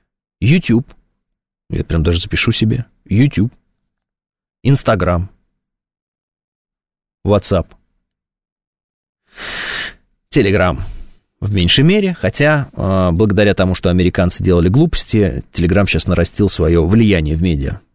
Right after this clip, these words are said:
Ну вот, примерно так. А, Facebook. Facebook, ВКонтакте, Одноклассники.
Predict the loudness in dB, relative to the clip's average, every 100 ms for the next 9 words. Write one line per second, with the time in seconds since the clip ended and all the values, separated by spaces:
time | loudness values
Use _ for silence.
0 | _ 0 2 2 0 -6 -20 -20 _ _
1 | _ -2 2 2 0 -4 -8 -14 -20 _
2 | _ _ _ _ _ _ -20 _ _ _
3 | 0 0 -2 -2 0 0 -4 -14 -20 _
4 | _ _ _ _ _ _ _ _ _ _
5 | _ _ _ -4 -2 -2 -8 -16 _ _
6 | _ -4 -2 0 -4 -6 -20 _ _ _
7 | _ _ _ _ _ _ _ -4 -2 0
8 | -2 -6 -8 -12 _